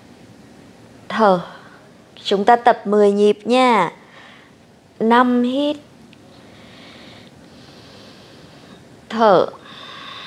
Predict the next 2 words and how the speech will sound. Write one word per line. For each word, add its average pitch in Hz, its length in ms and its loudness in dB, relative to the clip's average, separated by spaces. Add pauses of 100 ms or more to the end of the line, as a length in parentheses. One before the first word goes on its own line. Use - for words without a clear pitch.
(2250)
Sáu 208 500 2
hít. 285 340 -6